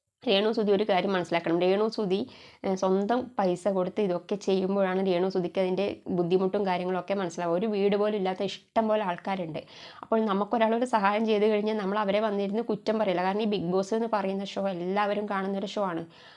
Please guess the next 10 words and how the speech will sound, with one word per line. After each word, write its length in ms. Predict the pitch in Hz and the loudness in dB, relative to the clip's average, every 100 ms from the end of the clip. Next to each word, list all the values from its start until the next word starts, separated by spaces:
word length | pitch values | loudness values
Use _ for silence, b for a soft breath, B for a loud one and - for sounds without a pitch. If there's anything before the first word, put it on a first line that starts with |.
| B B | B B
അവിടെയും 640 | 190 196 240 269 320 294 | 2 6 6 8 8 6
ഈ 60 | |
വീടിൻ്റെ 380 | 254 226 220 220 | 6 4 4 2
കാര്യം 260 | 220 208 220 | 2 0 0
ചർച്ച 280 | 202 185 - | 0 0 0
ചെയ്യേണ്ട 280 | 202 202 | 0 2
യാതൊരു 420 | 208 202 190 208 208 | 0 2 2 2 2
ആവശ്യവുമില്ല. 600 | 175 170 196 196 170 165 | 0 -2 -2 -2 -2 -4
അവർ 220 | 175 247 | -2 -2
ചോദിക്കുമ്പോൾ 540 | 240 196 185 202 208 | 0 2 2 -2 -4